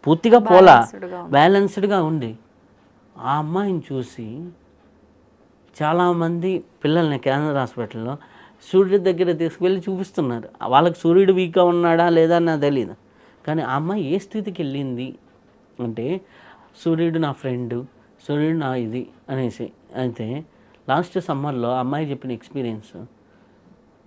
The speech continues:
Speaker 1: "నేను చిన్నపిల్లని ఆడుకోవాలి కదా సమ్మర్లో, నువ్వు ఇంత ఎండగా కాస్తే ఎట్లా,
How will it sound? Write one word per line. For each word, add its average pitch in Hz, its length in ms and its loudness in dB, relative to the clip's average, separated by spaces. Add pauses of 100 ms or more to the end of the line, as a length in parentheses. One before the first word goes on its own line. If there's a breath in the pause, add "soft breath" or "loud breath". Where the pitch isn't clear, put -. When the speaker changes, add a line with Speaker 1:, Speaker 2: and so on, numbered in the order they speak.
(260)
Speaker 1:
"నేను 185 180 0
చిన్నపిల్లని 185 720 -2 (120)
ఆడుకోవాలి 180 540 2
కదా 160 320 -2 (360 soft breath)
సమ్మర్లో, 151 460 -2
నువ్వు - 440 -6
ఇంత 165 260 -2
ఎండగా 175 500 0
కాస్తే 160 400 -2
ఎట్లా, 143 320 -4